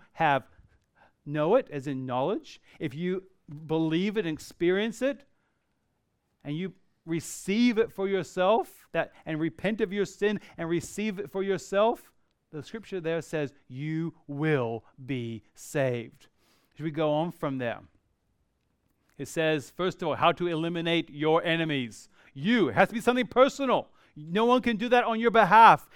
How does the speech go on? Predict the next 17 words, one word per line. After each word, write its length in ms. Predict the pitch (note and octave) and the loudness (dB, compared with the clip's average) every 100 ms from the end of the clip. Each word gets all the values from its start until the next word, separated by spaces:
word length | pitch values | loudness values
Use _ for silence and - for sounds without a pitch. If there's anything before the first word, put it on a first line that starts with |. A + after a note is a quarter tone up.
| - | -8
It 120 | G3+ G3+ | 4 8
has 180 | A#3+ | 8
to 60 | A#3 | 6
be 100 | C4 | -2
positional. 920 | B3 A3 E3 C4+ - C#4 B3 F#3+ B2 _ _ _ - | 0 -2 2 0 0 -2 2 2 0 _ _ _ -6
It's 200 | B3 B3+ | -2 2
a 100 | C4 | 4
spirit, 880 | A3 - - C4 C#4+ D4 C4 - F#3 | 2 -2 -4 2 6 6 4 -2 -8
God 440 | C3 C4 C4 C4+ F#3 | 4 6 10 8 6
spiritual 600 | - B3+ B3+ B3+ B3+ A3+ | -10 2 4 4 0 -4
thing 340 | - B3+ A#3+ - - | 0 0 0 -4 -4
in 280 | A#3 A#3 | -2 0
your 200 | A3 A3+ | 2 2
life, 260 | A3 A3+ A3 | 4 2 4
a 80 | G#3 | 0
God 540 | C#3+ D3+ A3 A#3+ A#3 | -2 2 6 8 6
work, 360 | F3 F#3 D#3 | 4 2 2